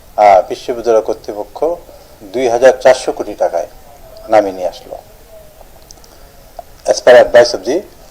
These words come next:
concerned ministry। এরপরে এই মিনিস্ট্রি বলল যে না, এত টাকা দেওয়া যাবে না,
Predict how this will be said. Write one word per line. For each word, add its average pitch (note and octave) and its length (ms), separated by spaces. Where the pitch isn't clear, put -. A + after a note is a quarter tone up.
concerned A2 400
ministry। G#2+ 380
এরপরে D3+ 540
এই D3 180
মিনিস্ট্রি D#3+ 420
বলল A#2+ 280
যে G#2+ 140
না, A2 100
এত C#3 360
টাকা A2+ 260
দেওয়া F#2+ 220
যাবে F2+ 260
না, D3 200